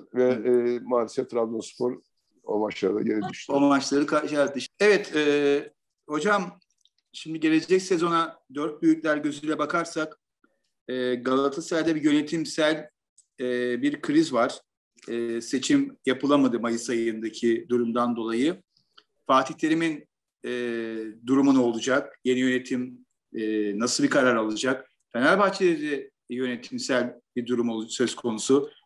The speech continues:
Speaker 2: Orada da teknik adam değişimi, e, öngörülüyor.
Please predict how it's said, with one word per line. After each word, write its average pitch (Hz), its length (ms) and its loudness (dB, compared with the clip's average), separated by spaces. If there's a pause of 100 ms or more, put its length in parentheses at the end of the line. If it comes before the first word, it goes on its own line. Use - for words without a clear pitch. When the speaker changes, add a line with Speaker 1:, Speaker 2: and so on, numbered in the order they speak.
(140)
Speaker 2:
Orada 139 220 4
da 151 100 6
teknik 151 260 0
adam 143 240 4
değişimi, 131 580 0 (380)
e, 117 120 -6 (160)
öngörülüyor. 139 760 2